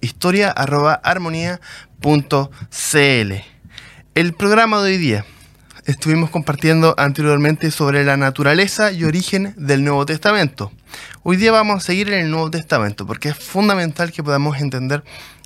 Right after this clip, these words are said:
aquello, porque relata, por cierto, la historia de nuestro Señor Jesucristo y va formando, ¿verdad?, el cristianismo como lo conocemos en la actualidad. El tema de hoy día, ¿cómo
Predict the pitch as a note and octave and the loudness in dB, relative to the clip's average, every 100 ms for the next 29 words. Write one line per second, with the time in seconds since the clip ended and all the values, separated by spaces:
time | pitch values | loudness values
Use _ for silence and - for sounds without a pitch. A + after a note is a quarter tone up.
0 | - B2 B2+ D3+ E3+ D#3 C3+ C3+ B2+ - | -4 -2 2 2 2 0 -4 -2 -2 -4
1 | - B2+ C3+ E3+ F3+ A2+ - - - F3 | -6 0 4 4 0 -6 -8 -10 -4 -4
2 | D#3+ G#2 - - - - A#2+ - C3+ C#3 | -4 -12 -14 -20 -20 -6 -6 0 2 4
3 | C3+ C3+ C3 C3 - C3 B2+ B2+ B2 A#2+ | 4 2 -2 -6 -2 -2 -2 -8 -4 -4
4 | A2+ - B2+ - - - - _ B2+ B2+ | -4 -10 -10 -14 -20 -20 -20 _ 4 4
5 | B2+ D#3 D#3 C#3+ C#3 F#3 E3 A2+ G2 - | 4 2 2 0 2 2 2 -2 -6 -12
6 | _ A#2 A#2 C#3 D3+ - B2+ C3+ B2+ C3+ | _ -6 -2 0 0 -4 -4 -6 -2 0
7 | D3 D3 C#3 E3+ D#3+ C3+ C3 B2 C#3+ G2 | 0 0 -2 0 0 0 -2 0 -4 -4
8 | - - - - - - B2 A#2+ - A2+ | -10 -20 -20 -20 -12 0 2 2 0 -4
9 | - B2+ A#2+ G#2+ G#2+ G#2+ - - - - | -6 -4 0 2 0 -2 -12 -16 -18 -20
10 | _ D#3 E3 D#3+ E3 A3 G#3+ F3 C3+ G2 | _ 0 2 0 2 4 4 2 0 -2
11 | G#2 - - - - _ G#3 G#3+ G#3+ G#3+ | -4 -16 -20 -20 -20 _ 2 4 2 -2
12 | - | -4